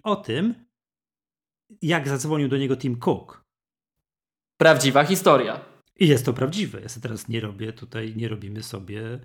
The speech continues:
Speaker 1: śmichów, chichów, tylko naprawdę do Michała zadzwonił Tim Cook, więc choćby dlatego, tak? Michale, zapraszamy Cię gorąco do jednego z kolejnych odcinków i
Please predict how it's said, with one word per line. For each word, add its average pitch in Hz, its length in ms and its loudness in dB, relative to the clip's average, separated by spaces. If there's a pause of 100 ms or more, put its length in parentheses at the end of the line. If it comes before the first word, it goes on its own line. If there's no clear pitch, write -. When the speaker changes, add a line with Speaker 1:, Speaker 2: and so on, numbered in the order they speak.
(460)
Speaker 1:
śmichów, - 480 -8
chichów, - 640 -8
tylko 104 180 -12
naprawdę 120 460 -2
do 101 60 -8
Michała 104 320 -8
zadzwonił 101 420 -6
Tim 98 180 -12
Cook, - 280 -4 (200)
więc 123 200 -4
choćby 147 260 -2
dlatego, 185 460 -6
tak? 131 220 -8
Michale, 131 260 -6
zapraszamy 135 420 -4
Cię 127 120 -6
gorąco 135 320 -4
do 123 40 -2
jednego 123 260 -6
z 120 80 -8
kolejnych 123 360 -6
odcinków 190 500 -4 (540)
i 135 520 -6